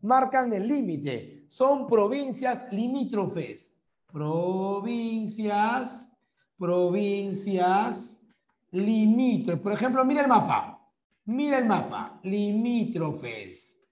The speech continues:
Mira el límite del Imperio Carolingio con la península ibérica. ¿Quién está en la península ibérica? Los árabes, ¿sí o no? Entonces, ¿aquí va a haber una marca o no va a haber una marca?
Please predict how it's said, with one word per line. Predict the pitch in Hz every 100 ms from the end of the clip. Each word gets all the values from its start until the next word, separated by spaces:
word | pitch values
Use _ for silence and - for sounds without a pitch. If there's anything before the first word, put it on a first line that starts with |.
| _ _
Mira | 220 285 269
el | 269
límite | 285 294 269 269 226 254 254
del | 214
Imperio | 196 190 240 247
Carolingio | 240 240 247 262 254 202 196 233 254 269 - -
con | 220 208
la | 196
península | 185 190 226 175 202
ibérica. | 185 160 131 131 110 - - _
¿Quién | 269 277
está | 269 247 262
en |
la | 262
península | 208 226 240 240 220
ibérica? | 202 151 135 135 117 - _ _ _ _ _
Los | 190 175
árabes, | 285 247 202 185
¿sí | 180
o |
no? | 147
Entonces, | 160 254 226 139 -
¿aquí | 185 - 262
va | 262
a |
haber | 262
una | 254
marca | 247 285 294 269
o |
no | 240
va | 240
a |
haber | 233
una | 226
marca? | 214 180 151 143 131